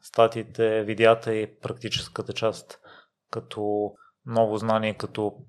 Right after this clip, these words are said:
приложимост, всичко ли, което е написано книгите, а, в книгите, върши работа? Естествено, а, минато през твоята призма и през, а, конкретната ситуация,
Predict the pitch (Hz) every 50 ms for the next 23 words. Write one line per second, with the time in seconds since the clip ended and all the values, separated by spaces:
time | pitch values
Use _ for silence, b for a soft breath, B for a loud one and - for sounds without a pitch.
0 | _ - - 113 101 101 104 95 101 107 110 113 110 - - - - - - -
1 | 120 - - - 120 120 117 120 127 127 120 120 - 120 120 117 117 B B B
2 | B B B B B B B B B - 135 117 113 98 - 110 - - 117 117
3 | 113 117 113 - - 117 117 107 113 113 120 - 120 117 113 107 110 107 107 113
4 | 131 120 117 - - - - 123 120 117 107 113 120 - - 110 107 107 107 107
5 | 104 104 - _ - 120 110 113 110 - - 110 113 110 110 110 - 117 113 117
6 | 127 131 135 123 - - 143 127 - 131 131 131 127 123 120 123 B B B B
7 | B B B B B B B B B B B B B B B B _ _ _ -
8 | 131 127 123 123 123 139 131 127 - 120 - - 113 - - - 131 123 123 -
9 | 120 - 123 113 107 101 113 117 117 113 110 107 - - 120 110 107 - - -
10 | - 120 113 110 110 107 107 107 107 104 - - _ - 110 - - 113 110 104
11 | 113 - - 104 - - - 113 110 110 - - - 113 107 104 104 101 101 101